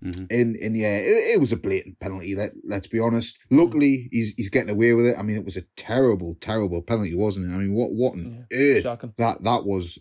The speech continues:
Speaker 2: awful. The, the run up and everything about it was just shocking. So, so we got away with it. Obviously, Burge did well as well, though. I d-, I don't wanna take it away from me.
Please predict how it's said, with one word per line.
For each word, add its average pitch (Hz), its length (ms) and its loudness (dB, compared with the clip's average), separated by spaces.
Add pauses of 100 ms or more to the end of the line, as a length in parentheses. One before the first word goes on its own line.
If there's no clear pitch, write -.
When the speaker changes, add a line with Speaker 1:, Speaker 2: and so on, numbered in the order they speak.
Speaker 2:
awful. 143 400 4
The, 104 140 2
the 113 140 -2
run 123 220 2
up 175 140 -4
and 104 80 -2
everything 135 320 -2
about 113 300 0
it 156 120 -2
was 104 140 -8
just - 180 -10
shocking. 147 460 -4
So, 113 420 2
so - 160 -2
we - 80 4
got 214 160 4
away 135 260 4
with 156 140 0
it. 175 160 -2 (100)
Obviously, 214 260 -2
Burge 220 300 2
did 190 160 2
well 143 220 0
as 123 140 0
well, 101 180 -4
though. 98 120 -6
I 101 80 -8
d-, 107 140 -12
I - 60 -12
don't 113 160 -4
wanna 107 220 -6
take 104 220 -8
it 87 60 -10
away 95 140 -6
from 98 220 -8
me. 98 160 -6